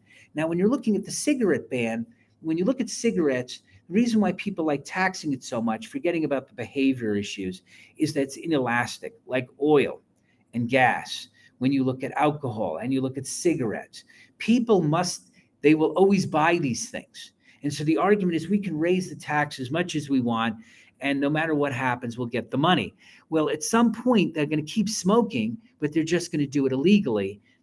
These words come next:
And the covid nineteen created a disaster because everybody learned how to do it illegally. And so what you see is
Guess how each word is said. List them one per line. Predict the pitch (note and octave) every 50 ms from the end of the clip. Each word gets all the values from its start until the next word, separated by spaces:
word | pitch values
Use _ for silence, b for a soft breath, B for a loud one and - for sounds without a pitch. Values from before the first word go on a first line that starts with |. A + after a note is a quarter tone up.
| _ -
And | D3+ D3+
the | D3
covid | D3 - - G#3 G#3+ G#3 G3 F3+ D3+
nineteen | D3+ D3 D3 C#3+ D3 D3 - - - F#3 F3+ D#3 B2+
created | - - D3 D3 C#3 C#3 C3 C3 A#2+ B2
a | A#2+
disaster | A#2 B2 A#2+ A2+ C3 C3 B2+ B2+ B2+ B2+ - - F2 - - b b b b b b b
because | - C3 C3 - - C#3+ C3 B2+ - b b b b b -
everybody | E3+ F3 E3+ E3+ D#3+ D3+ C#3 C3 C3+ C3+
learned | B2+ C3 D#3 E3 D#3+ D#3 D3+ -
how | G2+ B2 A#2+
to | A2+ G#2+
do | G#2 A2 A#2 G#2+ G#2+
it | G2+
illegally. | F#2+ G2 G2+ F#2+ F2+ - D#2 D2 - - _ _ _ _ _ b b b b b b b b
And | C#3+ D3+ D3
so | - - F3 E3
what | D#3 D#3 D#3 D#3 -
you | E3+
see | D3+ - - - - C4+ B3+ A#3 G3 - D#3+
is | D#3 D3 D3